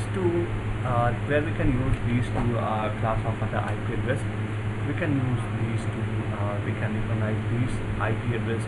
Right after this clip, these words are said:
as a default I P address, default route I P address, right? We can use these, these, uh, these route as a default address, right? Default route,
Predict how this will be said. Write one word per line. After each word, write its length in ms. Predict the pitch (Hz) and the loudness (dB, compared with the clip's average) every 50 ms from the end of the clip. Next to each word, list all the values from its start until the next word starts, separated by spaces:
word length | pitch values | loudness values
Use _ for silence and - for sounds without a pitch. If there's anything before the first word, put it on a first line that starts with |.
| 107 107 | -2 -2
as 220 | 107 104 - - | 0 0 0 0
a 80 | - - - - - - - - - - - - - - 110 - - | 0 0 -2 -2 -4 -4 -4 -4 -4 -4 -4 -4 -4 -4 -4 -4 -4
default 500 | 151 135 - - 180 170 135 113 113 117 110 107 104 | -2 -2 0 2 4 6 6 6 6 4 2 0 0
I 100 | 104 104 | -2 -2
P 200 | 107 104 107 113 107 110 107 | -2 -2 -2 -2 -2 -2 -2
address, 280 | 104 101 104 110 107 - - 117 | -2 -2 -2 -2 -2 -2 -2 -2
default 320 | - - 131 127 131 127 - - - - 107 110 | 0 2 2 2 2 2 0 -2 -2 -2 -2 2
route 260 | 117 120 110 110 104 - | 2 4 4 4 2 0
I 120 | 92 98 | -2 -2
P 40 | - - - 107 | -2 -4 -2 -2
address, 260 | 107 - 107 - - - | -2 -2 -2 -2 -2 -2
right? 200 | 113 113 - - - - - - - - - - - - - - - - - 107 107 110 107 107 107 107 107 107 107 107 107 107 107 107 107 107 107 107 107 107 - - 107 - 107 107 107 107 104 - 104 104 - 107 - 107 107 107 107 107 107 107 - 104 107 107 107 107 107 107 107 107 107 107 107 107 101 107 110 104 - | -2 0 0 0 -2 -2 -2 -4 -4 -4 -4 -4 -4 -4 -4 -4 -4 -4 -4 -4 -2 -2 -2 -4 -4 -4 -4 -2 -2 -4 -4 -4 -4 -4 -4 -4 -2 -2 -4 -4 -4 -4 -4 -4 -4 -4 -2 -4 -4 -4 -4 -4 -4 -4 -4 -4 -4 -4 -4 -4 -4 -4 -4 -4 -2 -2 -4 -4 -4 -4 -4 -4 -4 -4 -4 -4 -4 -4 -4 -4 -2
We 40 | 110 107 | -2 -2
can 100 | 120 113 117 120 127 | 0 0 0 0 0
use 140 | - 104 - 104 107 107 | 0 -2 -2 -4 -4 -2
these, 280 | 120 120 117 113 110 107 107 - - - - 107 107 107 107 107 101 104 - 107 - 107 110 - | 0 0 2 2 0 0 -2 -2 -4 -4 -4 -4 -4 -4 -2 -2 -4 -4 -4 -4 -4 -4 -2 0
these, 220 | 117 123 123 - - - | 0 0 0 0 -2 -2
uh, 200 | 123 117 113 113 110 107 113 | 0 0 0 0 0 0 0
these 120 | 113 107 113 | -2 -2 0
route 200 | 117 113 113 107 107 104 | 0 0 0 0 0 -2
as 80 | - - | 0 -2
a 60 | 156 135 120 | 0 0 0
default 420 | 117 110 107 123 120 117 113 - - | -2 -2 0 0 2 2 2 2 0
address, 720 | - - - - - - - - 107 107 104 104 107 107 107 110 110 | -2 -2 -2 -2 -2 -2 -2 -2 -2 -2 -2 -2 -2 -2 -2 -2 -2
right? 160 | 104 107 107 104 107 107 107 107 107 104 104 107 110 107 107 104 | -2 -2 -2 -2 -2 -2 -2 -2 -2 -2 -2 -2 -2 -2 -2 -2
Default 380 | - - 107 110 110 107 107 104 - 107 107 107 107 | -2 -2 0 0 0 0 0 0 -2 -2 -2 0 0
route, 340 | 104 98 107 107 104 107 | 0 0 -2 -2 -2 -2